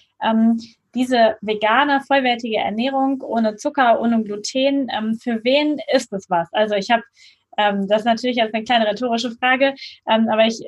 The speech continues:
möchte einfach nochmal für alle hören, ähm, weil so oft gesagt wird, „Naja, Erwachsene können ja machen, was sie wollen, aber sie sollen bitte ihre Kinder nicht so ernähren.“ Und was ist überhaupt mit den Schwangeren? Die müssen ja unbedingt Milchprodukte essen, damit sie irgendwie, ähm,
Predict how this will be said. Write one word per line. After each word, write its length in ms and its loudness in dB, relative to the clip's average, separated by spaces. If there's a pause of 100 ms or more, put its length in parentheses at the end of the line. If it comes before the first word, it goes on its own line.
möchte 280 0
einfach 260 0
nochmal 300 2
für 160 -2
alle 240 2
hören, 260 2 (420)
ähm, 380 -6
weil 180 -2
so 160 -2
oft 240 -2
gesagt 220 0
wird, 100 -4
„Naja, 200 0
Erwachsene 360 -2
können 140 -2
ja 80 0
machen, 180 -4
was 140 -4
sie 140 -10
wollen, 200 4
aber 160 2
sie 80 -4
sollen 240 0
bitte 200 -4
ihre 180 -6
Kinder 380 2
nicht 220 -4
so 80 -4
ernähren.“ 640 -2 (540)
Und 100 0
was 180 0
ist 120 -10
überhaupt 260 0
mit 140 -6
den 140 -2
Schwangeren? 520 2
Die 100 4
müssen 280 0
ja 120 2
unbedingt 440 0
Milchprodukte 640 -2
essen, 340 0
damit 280 -2
sie 100 -2
irgendwie, 500 0
ähm, 640 -2